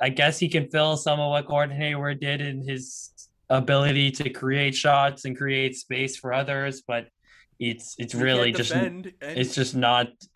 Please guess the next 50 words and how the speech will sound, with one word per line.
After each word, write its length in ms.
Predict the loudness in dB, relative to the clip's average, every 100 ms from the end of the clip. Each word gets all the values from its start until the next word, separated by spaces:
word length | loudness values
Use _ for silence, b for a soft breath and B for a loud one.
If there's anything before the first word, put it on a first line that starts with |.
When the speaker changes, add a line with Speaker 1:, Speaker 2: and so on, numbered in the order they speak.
| _ -2
Speaker 1:
the, 280 | 2 4 2
the 80 | -4
solution 520 | -4 -2 -2 -2 -4
to 120 | -4
a 40 | -6
team. 460 | -2 0 0 -2 -10 b b
Like, 100 | 0
that 160 | 4 6
wasn't 320 | 6 4 2
your 160 | 2 2
most 300 | 2 2 0
glaring 420 | 0 0 0 -2
issue, 400 | -4 -4 -4 -4
was 120 | -4 -6
the 80 |
fact 280 | -4 -2 -2
that 120 | -6 -6
Gordon 260 | -6 -6
Hayward 320 | -4 -4 -4
wasn't 260 | -6 -6 -6
on 80 | -6
your 100 | -6 -6
team 200 | -6 -4
anymore. 320 | -6 -4 -2
That 180 | 0 2
wasn't 420 | 4 2 -2 -8 -6
what 160 | -6
the 80 | -6
Celtics 520 | -2 -2 0 -8 -8
needed 280 | -8 -6 -6
to 80 | -6
most 300 | -4 -4 -4
address 380 | -4 -2 -2 -2
if 80 | -6
they 120 | -4
wanted 280 | 0 0 -2
to 80 | -4
make 220 | -4 -4
a 60 | -6
deep 220 | -4 -4
playoff 360 | -2 2 2 2
run. 300 | 2 2 0 B B B B _ 4
And 440 | 4 4 -4 -6
trading 460 | 0 2 2 2 0
your 240 | 0 0
only 580 | 0 0 -2 -4 -4 -6
good 360 | -4 -4 -4
defensive 520 | -4 -4 -2 -6 -6 -4
center 440 | -4 -4 -4 -4
for 480 | -6 -6 -4 -4